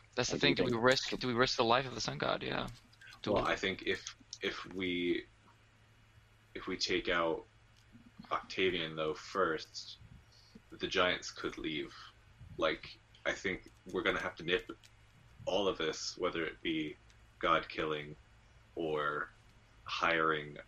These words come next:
Speaker 3: underlings in the bud. And if there's, obviously, like, we're, we're not gonna do that if there's more. We're gonna try to get out of it if we can, but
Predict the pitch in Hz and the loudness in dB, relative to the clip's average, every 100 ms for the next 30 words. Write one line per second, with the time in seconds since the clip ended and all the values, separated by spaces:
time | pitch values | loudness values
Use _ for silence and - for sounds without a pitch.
0 | - 85 82 80 76 76 73 - - 78 | -6 -4 -2 -2 -4 -6 -12 -14 -10 -10
1 | 76 - 78 69 71 - - - - - | -10 -2 0 0 -4 -16 -20 -20 -20 -20
2 | - - - 76 - 76 73 - - 78 | -20 -20 -10 -10 -6 -6 -6 -6 -2 -2
3 | 80 80 76 - - - 76 - 82 78 | -2 -4 -4 -6 -10 -12 -12 -6 -4 -2
4 | 78 76 82 78 76 - 78 76 - - | -4 -2 0 0 -2 -4 -4 -4 -8 -8
5 | 78 76 80 76 - 78 82 78 78 78 | -6 -4 -4 -4 -4 -4 -2 -2 -2 -4
6 | - - - - - - 87 78 73 - | -6 -10 -20 -20 -16 -2 2 2 0 -6
7 | - 78 71 | 0 0 0